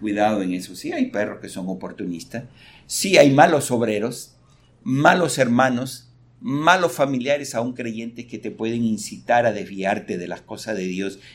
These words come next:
en su vista per-, periferal, pero tú estás advertido. Dice, "No, no, este me quiere distraer de las cosas de Dios". Por eso hablo de la novela, de, de la analogía de Juan Bunyan, porque me parece que a pesar de que fue escrito en mil seiscientos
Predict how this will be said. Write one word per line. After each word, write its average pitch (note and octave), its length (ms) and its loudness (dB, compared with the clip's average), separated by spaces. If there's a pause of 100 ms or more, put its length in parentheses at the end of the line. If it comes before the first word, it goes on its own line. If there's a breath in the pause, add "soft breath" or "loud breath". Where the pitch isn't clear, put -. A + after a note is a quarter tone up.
en G#2+ 120 -2
su G2 180 -2
vista G2 320 0
per-, - 320 -4
periferal, F#2+ 720 -2 (440 loud breath)
pero F#2+ 200 -2
tú A2 100 -6
estás A2 280 0
advertido. G#2+ 680 -2 (440)
Dice, - 240 -14
"No, G#2+ 160 -8
no, G#2 160 -8
este G2 220 -10
me G#2 120 -6
quiere G#2+ 220 -6
distraer G2+ 600 -4
de G2+ 100 -6
las E2+ 140 -10
cosas C3+ 360 -4
de D2+ 100 -8
Dios". C#2+ 180 -8 (420 loud breath)
Por - 140 4
eso - 180 2
hablo D3 240 8
de A2+ 140 4
la G2 100 2
novela, G2 500 -2
de, E2 360 -14
de F#2 400 -8
la G2 140 0
analogía F#2 640 -6
de F2+ 80 -6
Juan F#2+ 260 -8
Bunyan, F2 540 -8 (640 soft breath)
porque A2 260 -4
me F#2+ 160 0
parece G2 480 -2
que F2+ 80 -10
a D#2+ 100 -6
pesar A#2 360 -4
de C3+ 120 -4
que A2 100 -8
fue - 200 -10
escrito F#2 380 -8
en E2 120 -8
mil G2 180 -6
seiscientos F2+ 840 -8